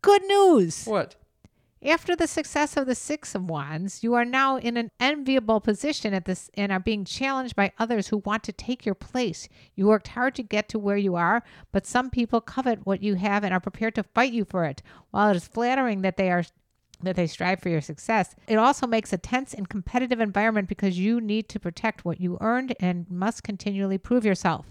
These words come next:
Speaker 2: Is this referring to that fucking Jack and the Beanstalk guy that I pulled?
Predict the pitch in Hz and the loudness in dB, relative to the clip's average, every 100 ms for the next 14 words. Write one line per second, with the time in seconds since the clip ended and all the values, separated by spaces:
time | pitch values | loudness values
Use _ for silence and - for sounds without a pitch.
0 | - - 160 233 226 208 - 196 202 208 | -20 -12 -10 -8 -6 -6 -2 0 0 0
1 | 185 175 190 185 175 147 165 175 175 170 | -2 -2 -4 -2 -6 -2 -4 -4 -8 -6
2 | 190 - 208 - 202 196 180 180 - 226 | -8 -6 -10 -4 -4 -2 -4 -4 -4 -4
3 | 269 | -6